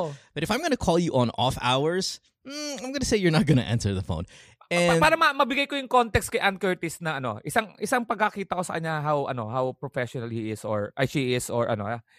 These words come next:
Speaker 1: Isang example. I was, uh, running for, ano, no, uh, Laugh Factory Spanish Person in the World. It's a, it's a contest
Speaker 2: Yeah, yeah, I
Speaker 1: worldwide,
Speaker 2: remember
Speaker 1: di ba?
Speaker 2: that.
Speaker 1: So, I'm asking for help na, ano, na-promote ako sa I G and ano.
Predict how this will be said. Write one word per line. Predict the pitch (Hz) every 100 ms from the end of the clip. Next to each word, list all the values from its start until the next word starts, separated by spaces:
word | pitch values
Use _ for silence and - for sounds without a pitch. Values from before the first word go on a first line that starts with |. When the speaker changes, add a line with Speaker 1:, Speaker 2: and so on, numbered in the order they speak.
| _
Speaker 1:
Isang | 151 -
example. | 196 185 151 135 120 98 _ - -
I | 190
was, | 240 254
uh, | 247 214
running | 185 196 196 190
for, | 175 151
ano, | 151
no, | 131 117 123 -
uh, | 104 123 117
Laugh | - 143 143
Factory | 143 135 143 131
Spanish | - 120 120 -
Person | 123 123 110
in |
the | 107
World. | 110 104 107
It's | -
a, | 123
it's | - 113
a | 117
contest | 120 113
Speaker 2:
Yeah, | 185 202
yeah, |
I | -
Speaker 1:
worldwide, | - 113 104
Speaker 2:
remember |
Speaker 1:
di |
ba? | 104
Speaker 2:
that. | 107 123
Speaker 1:
So, | 143
I'm | 147
asking | 147 143 156
for | 139
help | 123 127 127 _ _ _ - -
na, | - 120 120
ano, | 175 170
na-promote | 147 139 147 135 131
ako | -
sa | 127 135
I | 131 165
G | 131 151 147
and | 123
ano. | 117 113